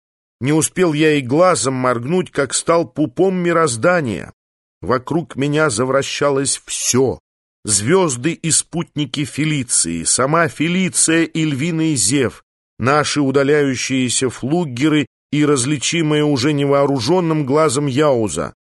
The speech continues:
роение вспышек звёздочек вокруг далёкого Атурнфарнбага и Кавказ, озаряемый выхлопом от катников главного калибра. Я стал центром мироздания.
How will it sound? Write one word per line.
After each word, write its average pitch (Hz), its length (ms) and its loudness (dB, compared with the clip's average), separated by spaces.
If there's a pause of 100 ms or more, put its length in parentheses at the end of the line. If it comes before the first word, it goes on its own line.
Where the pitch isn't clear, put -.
(140)
роение 165 560 2
вспышек 147 560 -2
звёздочек 123 680 -2
вокруг 143 360 -2
далёкого 147 580 2 (240)
Атурнфарнбага 135 1300 0 (200)
и 147 120 0
Кавказ, - 640 0 (220)
озаряемый 131 680 2
выхлопом 139 680 0
от 131 200 0
катников 131 640 -2
главного 127 500 0
калибра. 113 640 0 (400)
Я 147 360 2
стал 135 420 0
центром 156 800 -2
мироздания. 117 960 0